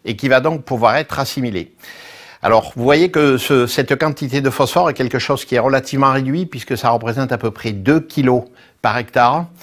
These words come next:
C'est un phosphore qui va pouvoir être utilisé par la plante que s'il est à proximité de la racine. Donc le développement racinaire sera important pour l'exploitation de ce stock. Et donc vous voyez qu'en comparaison avec l'azote, sa ca-, la capacité de la plante à pouvoir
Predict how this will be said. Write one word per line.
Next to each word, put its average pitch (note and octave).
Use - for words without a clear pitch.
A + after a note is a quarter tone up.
C'est -
un D3
phosphore D#3+
qui C3+
va C3
pouvoir D#3+
être D3
utilisé B2
par A#2+
la A#2+
plante D#3
que D#3+
s'il C#3+
est D#3
à B2
proximité D3+
de C3+
la B2
racine. A#2
Donc A#2+
le C#3
développement D3+
racinaire C3
sera A2
important C#3
pour D3
l'exploitation B2+
de A#2+
ce -
stock. -
Et A2
donc C#3+
vous C#3
voyez D3+
qu'en C3+
comparaison C3
avec A#2+
l'azote, C3+
sa -
ca-, D#3
la C3+
capacité E3
de D3
la C#3
plante C#3
à A2+
pouvoir A2+